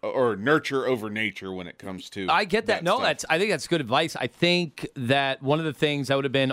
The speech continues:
Speaker 2: always worried about is the stuff I missed out on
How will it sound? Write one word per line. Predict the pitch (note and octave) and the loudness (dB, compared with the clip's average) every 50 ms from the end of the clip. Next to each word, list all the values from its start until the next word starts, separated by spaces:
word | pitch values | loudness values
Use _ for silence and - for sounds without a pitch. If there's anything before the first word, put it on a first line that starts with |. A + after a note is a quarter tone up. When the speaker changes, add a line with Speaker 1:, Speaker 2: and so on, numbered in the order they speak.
| - - | 0 0
Speaker 2:
always | B2+ C3+ C3+ C#3 C#3 C3+ C3+ C3 A#2+ G2+ | 2 2 2 2 2 2 0 -2 -2 -4
worried | A2+ A#2 A#2+ A#2+ A#2 A2+ | -2 -2 0 0 0 0
about | G#2+ A#2 A#2 A2+ | 0 0 0 0
is | A2+ A2+ G2+ | 0 -2 -6
the | A2 G#2 | -6 -6
stuff | - - - D#3+ D#3 - | -6 -2 0 0 0 2
I | D3+ C#3 | 0 -2
missed | B2 G#2+ G#2 A2+ C3+ C3+ - - C3+ | 0 -2 -2 -2 -4 -4 -2 0 2
out | A#2+ B2 B2 B2+ | 2 4 4 4
on | C3 B2+ C3 C3 C3 C3+ C3+ | 2 2 2 0 0 -2 -4